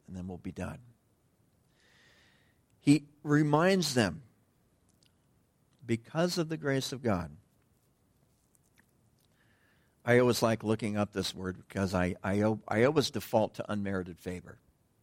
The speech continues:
And that is a good definition of grace. Unmerited favor. Having the favor of God be-, even though you don't deserve it. You did not merit it, right? Unmerited favor. But it also means, and I went through a couple of,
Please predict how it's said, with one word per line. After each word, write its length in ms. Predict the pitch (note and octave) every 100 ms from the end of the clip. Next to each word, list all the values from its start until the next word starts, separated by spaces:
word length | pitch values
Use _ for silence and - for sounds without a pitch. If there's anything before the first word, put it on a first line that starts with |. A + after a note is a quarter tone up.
| _ _
And 140 | G#2+ G2+
that 160 | C3
is 160 | E3+ E3
a 40 |
good 180 | A#2+ B2
definition 580 | A2+ A2+ G#2 G#2 - F2
of 100 | E2+
grace. 460 | F#2 D2+ - - - _ _ _ _ -
Unmerited 600 | A#2+ C#3+ C3 B2+ B2 A2
favor. 400 | A2 F2 C#2 - _ -
Having 220 | G2+ G#2
the 80 | G2+
favor 440 | - C3 F3 E3+
of 100 | D3
God 360 | B2+ A#2+ A#2 A2+ -
be-, 140 | A2 - - _ -
even 240 | D3 C3+
though 100 | B2
you 160 | A#2 A2
don't 220 | G#2+ G2+
deserve 320 | F#2 G2+ F2
it. 80 | F2
You 160 | A2+ G2+
did 160 | G#2+
not 280 | G#2 G#2 -
merit 420 | G#2 A2 G#2 F2 -
it, 320 | F#2 - - _ _ _ _ -
right? 280 | F#2 G2+ - _ _ _ _ _ _ _ _ _ _ _ _
Unmerited 540 | G#2+ A#2+ B2 B2 C3 B2
favor. 340 | C#3+ C#3 E2+ - _ _ _ _ _ _ _ _ _ _ _ _ _ _ _ _ _ _ _ _ _ _ _ _ _ _ _
But 200 | A#2+ C3+
it 120 | C#3+ D3
also 460 | G#3 C4 - D#3+
means, 420 | B2 G2+ F#2+ G#2+
and 140 | B2 G2+
I 80 | G2+
went 220 | C3+ D#3
through 180 | D#3 D3
a 40 |
couple 360 | - D#3 C#3 A#2+
of, 160 | F#2+